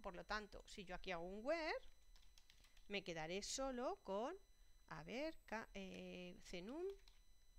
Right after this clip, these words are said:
igual a C cuatro. ¿Vale? Ejecuto la consulta y lo que me quedo es co-, lo que yo quería, las filas de los jugadores que han jugado con C cuatro,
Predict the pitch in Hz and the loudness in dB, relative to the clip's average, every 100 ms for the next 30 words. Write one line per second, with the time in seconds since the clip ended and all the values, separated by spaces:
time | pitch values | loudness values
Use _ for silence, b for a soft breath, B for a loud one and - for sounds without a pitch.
0 | - - - - - - - - - - | -14 -14 -18 -16 -16 -16 -18 -16 -16 -10
1 | 202 170 185 254 302 - 180 196 - 156 | -4 -2 2 2 2 2 6 6 4 -4
2 | - 285 427 - - - - - - - | -4 -4 -4 -8 -12 -12 -14 -12 -12 -12
3 | - - - 185 175 214 294 - 165 160 | -14 -10 -6 2 4 6 4 4 -4 -4
4 | 175 175 240 247 339 339 - 349 494 B | 0 0 0 0 0 0 2 2 2 B
5 | B B B B B - 220 202 170 170 | B B B B B 0 2 2 0 -4
6 | 165 220 240 262 240 - - - - - | 0 4 6 6 6 6 2 -6 -10 0
7 | 175 190 185 165 170 196 - 240 - - | 0 2 0 0 -2 -4 2 2 2 -2
8 | 170 - - 247 247 262 415 - 185 175 | 0 2 2 0 2 2 0 -2 0 0
9 | 165 - 220 262 285 285 302 381 - 190 | -2 -2 2 4 4 4 2 2 0 0
10 | - 196 190 - 190 - 180 - - - | 2 2 2 2 -2 -2 -2 -2 -4 -6